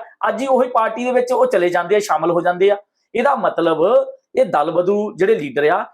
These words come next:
ਇਹਨਾਂ ਦਾ ਬਾਈਕਾਟ ਕਰਨਾ ਚਾਹੀਦਾ ਸਮਾਜ ਦੇ ਵਿੱਚੋਂ। ਉਹੀ ਲੀਡਰ ਆਉਣੇ ਚਾਹੀਦੇ ਜੋ ਸਮਾਜ ਦਾ ਦਰਦ ਰੱਖਦੇ ਆ, ਸਮਾਜ ਨੂੰ ਬਿਹਤਰ ਬਣਾਉਣ ਦੇ ਵਿੱਚ ਲੱਗੇ ਆ। ਦੇਖੋ ਜੀ, ਅੱਜ ਪ੍ਰਮਾਤਮਾ ਨੇ ਸਾਨੂੰ ਜ਼ਿੰਮੇਵਾਰੀ ਸੌਂਪੀ ਆ, ਅਸੀਂ ਕਦੀ ਆਪਣੇ ਮਨ ਦੇ ਵਿੱਚ, ਅ, ਇਹ ਖਿਆਲ ਨਹੀਂ ਲੈ ਕੇ ਆਂਦਾ ਸੀ ਵੀ,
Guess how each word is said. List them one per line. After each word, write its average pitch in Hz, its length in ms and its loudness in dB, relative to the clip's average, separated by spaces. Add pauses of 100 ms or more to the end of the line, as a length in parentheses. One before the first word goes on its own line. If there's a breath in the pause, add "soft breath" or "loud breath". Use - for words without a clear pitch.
(120)
ਇਹਨਾਂ 220 220 2
ਦਾ 226 80 2 (140)
ਬਾਈਕਾਟ 190 360 0
ਕਰਨਾ 240 280 -2
ਚਾਹੀਦਾ 240 300 0
ਸਮਾਜ 233 300 -2
ਦੇ 240 60 -4
ਵਿੱਚੋਂ। 247 300 -4 (300)
ਉਹੀ 247 260 2
ਲੀਡਰ 233 300 0
ਆਉਣੇ 196 180 2
ਚਾਹੀਦੇ 185 300 0
ਜੋ 254 120 2
ਸਮਾਜ 151 360 -2
ਦਾ 143 100 2
ਦਰਦ 123 240 -2
ਰੱਖਦੇ 117 400 -4
ਆ, 180 100 0 (220 soft breath)
ਸਮਾਜ 175 380 -2
ਨੂੰ 170 120 -6
ਬਿਹਤਰ 196 260 0
ਬਣਾਉਣ 226 240 0
ਦੇ 170 80 -2
ਵਿੱਚ 180 180 -4
ਲੱਗੇ 185 260 0
ਆ। 233 80 -2 (240 soft breath)
ਦੇਖੋ 214 220 -2
ਜੀ, 226 180 0
ਅੱਜ 202 160 -6
ਪ੍ਰਮਾਤਮਾ 175 440 -2
ਨੇ 202 60 -4
ਸਾਨੂੰ 185 240 -4
ਜ਼ਿੰਮੇਵਾਰੀ 170 400 0
ਸੌਂਪੀ 165 380 -6
ਆ, 170 80 4 (340)
ਅਸੀਂ 208 180 -2
ਕਦੀ 208 180 0
ਆਪਣੇ 220 460 -2 (260 soft breath)
ਮਨ 170 180 -4
ਦੇ 208 100 2
ਵਿੱਚ, 214 240 -2
ਅ, 208 300 2 (340)
ਇਹ 214 220 2
ਖਿਆਲ 165 340 -2
ਨਹੀਂ 262 120 -4
ਲੈ 202 100 2
ਕੇ 190 120 -4
ਆਂਦਾ 165 220 0
ਸੀ 180 140 -4
ਵੀ, 151 220 -10